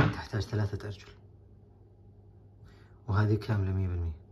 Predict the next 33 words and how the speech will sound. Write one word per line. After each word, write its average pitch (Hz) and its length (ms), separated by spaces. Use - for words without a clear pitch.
وأنت 120 220
ضيعت 104 480
وقتك - 380
وأنت 110 240
تبحث 120 360
عن، 120 300
<laughs> - 760
عن 117 180
الأرجل 113 420
الضائعة، 113 440
وليس 180 260
هناك 139 200
أرجل 117 200
ضائعة 131 340
ولا 156 160
ما 147 120
يحزن، 104 280
هذه 127 180
كاملة 110 360
كما 107 260
هي. 92 80
أنا 104 100
لما 110 220
أخبركم 92 380
بهذا 85 240
القصة؟ 90 300
ما 90 100
لكم 87 160
علاقة 90 280
في - 60
الطاولة 80 380
ولا 78 140
يحزنون. 82 320